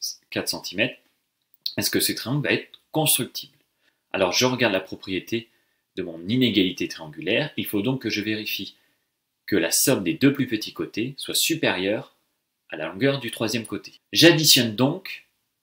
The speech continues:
les deux plus petits côtés ensemble. Donc, c'est-à-dire, j'additionne ici les deux plus petits côtés, c'est cinq et quatre. Cinq centimètres plus quatre centimètres, ça fait neuf centimètres. Et je vérifie est-ce que neuf centimètres est bien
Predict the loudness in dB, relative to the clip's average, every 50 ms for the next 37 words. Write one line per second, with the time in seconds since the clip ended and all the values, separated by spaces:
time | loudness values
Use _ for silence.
0 | _ _ -6 -4 -4 2 10 10 10 10 10 2 0 0 0 0 -2 -2 -2 0
1 | 2 2 2 4 2 0 -2 -2 -8 _ _ _ _ -20 -20 -12 -8 -6 -4 -2
2 | -2 -2 0 -2 0 0 -2 -2 -2 -2 -2 -2 -2 -4 -4 -4 -4 -4 -4 -6
3 | -6 0 2 2 2 2 -2 -10 -10 -10 -12 -12 -10 -10 -10 -6 -4 -2 -2 -4
4 | -6 _ _ _ -16 -14 -14 -10 -8 -8 -6 -4 -2 -2 -4 -4 -8 -14 _ _
5 | _ _ -2 -2 0 0 -4 -6 -8 -18 -20 _ _ _ _ _ -6 0 0 2
6 | 2 2 0 0 0 0 0 0 -2 -2 -4 -4 -4 -2 -2 -2 -4 -4 -6 -8
7 | -8 -8 -8 -8 -8 -8 -8 -10 -10 -12 -14 -12 _ -4 -2 0 0 0 0 -2
8 | -8 -10 -10 -10 -12 -10 -12 -6 2 4 8 8 10 10 12 12 12 12 12 12
9 | 10 8 4 6 6 6 6 6 4 0 0 2 4 4 6 6 4 2 2 -4
10 | -4 -2 -2 -2 -2 -4 -6 -2 -2 -2 -2